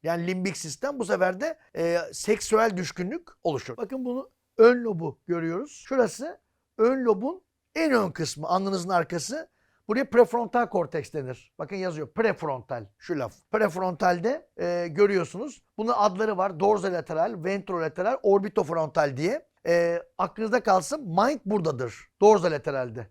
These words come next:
Şurası. Şakak bölgesinde. Buraya akıl bölgesi deniyor. Orbitofrontal, şu gözünüzün üst kısmı ise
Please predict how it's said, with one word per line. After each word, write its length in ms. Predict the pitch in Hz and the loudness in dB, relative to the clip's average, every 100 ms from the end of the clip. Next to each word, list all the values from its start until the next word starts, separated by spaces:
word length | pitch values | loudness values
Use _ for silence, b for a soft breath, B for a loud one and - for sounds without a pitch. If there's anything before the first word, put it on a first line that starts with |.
| _ _ _ | _ _ _
Şurası. 440 | - 180 143 - 110 _ | -6 -4 -4 -6 -14 _
Şakak 400 | - 185 202 - | -4 2 2 2
bölgesinde. 460 | 160 139 135 120 147 | 0 2 -2 -4 -4
Buraya 140 | 240 | -2
akıl 400 | - - 247 233 | 0 -2 0 2
bölgesi 400 | 190 160 143 - | 2 2 -4 -6
deniyor. 340 | 151 147 220 339 _ _ _ - | -8 -6 -8 -10 _ _ _ 0
Orbitofrontal, 920 | 190 214 277 277 214 196 185 165 170 | 4 4 2 -2 -2 -2 -4 -4 -6
şu 180 | 151 170 | -6 -4
gözünüzün 440 | 185 208 226 233 | -2 -2 -4 -6
üst 220 | 269 247 - | -4 -4 -2
kısmı 300 | 214 165 170 | -4 -2 -4
ise 360 | 147 247 370 | -4 -6 -8